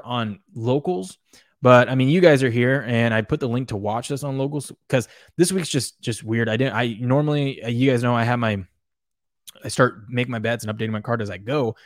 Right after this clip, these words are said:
but I didn't do that this week 'cause I never, I, I just didn't know what the protocols and who was gonna be out and whatnot. So that's why the locals card hasn't been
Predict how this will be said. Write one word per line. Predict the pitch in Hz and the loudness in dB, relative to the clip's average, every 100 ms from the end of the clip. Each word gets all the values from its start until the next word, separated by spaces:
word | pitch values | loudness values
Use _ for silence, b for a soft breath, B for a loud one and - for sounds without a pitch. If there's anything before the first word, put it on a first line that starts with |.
| b - | b -8
but | 113 | -4
I | |
didn't | 113 151 101 | 2 0 0
do | 123 165 | -2 0
that | 98 | -2
this | 101 - | -6 -12
week | 104 104 | -12 -12
'cause | 110 104 | -12 -8
I | |
never, | 104 117 113 104 | -4 -2 -2 -4
I, | 101 101 104 | -8 -12 -14
I | |
just | 110 107 | -12 -8
didn't | 113 110 | -6 -4
know | 107 | -4
what | 107 - | -4 -8
the | |
protocols | 101 117 135 123 98 101 107 | -8 -4 -4 -6 -10 -8 -10
and | |
who | 101 110 | -6 -6
was | 107 | -4
gonna | 175 | -4
be | 143 120 | -4 -2
out | 107 117 | 0 -2
and | 113 | -2
whatnot. | 104 104 101 - | -8 -8 -10 -12
So | - 104 | -6 -4
that's | 123 120 | -2 0
why | 117 110 | 0 2
the | 110 101 101 | 0 -2 -6
locals | 113 123 - 110 - | 0 0 0 -4 -2
card | 110 107 110 | -4 -2 -2
hasn't | 107 107 | -8 -10
been | _ | _